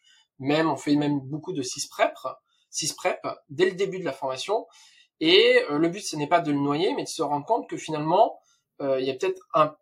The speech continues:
des choses un peu plus intéressantes que de cliquer sur suivant, OK, valider, des choses qui vont être moins chronophages, euh, avec eux, tout simplement. On leur fait aussi développer des fois des scripts pour créer des utilisateurs sous Windows, sous Linux, euh,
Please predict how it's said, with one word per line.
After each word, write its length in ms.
des 120
choses 180
un 60
peu 100
plus 200
intéressantes 500
que 220
de 120
cliquer 360
sur 200
suivant, 520
OK, 280
valider, 580
des 160
choses 160
qui 140
vont 140
être 180
moins 560
chronophages, 880
euh, 240
avec 320
eux, 160
tout 80
simplement. 480
On 80
leur 140
fait 100
aussi 280
développer 600
des 100
fois 180
des 80
scripts 480
pour 340
créer 300
des 200
utilisateurs 840
sous 160
Windows, 440
sous 220
Linux, 640
euh, 160